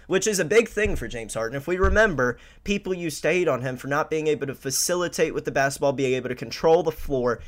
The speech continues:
He's able to do that now. Philly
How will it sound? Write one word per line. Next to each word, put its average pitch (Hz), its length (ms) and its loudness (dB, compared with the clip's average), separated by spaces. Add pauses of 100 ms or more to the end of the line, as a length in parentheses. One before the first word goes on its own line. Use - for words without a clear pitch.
(120)
He's 185 240 -4
able 185 220 0
to 180 60 0
do 180 200 -4
that 127 220 0
now. - 200 -14 (760)
Philly 233 680 2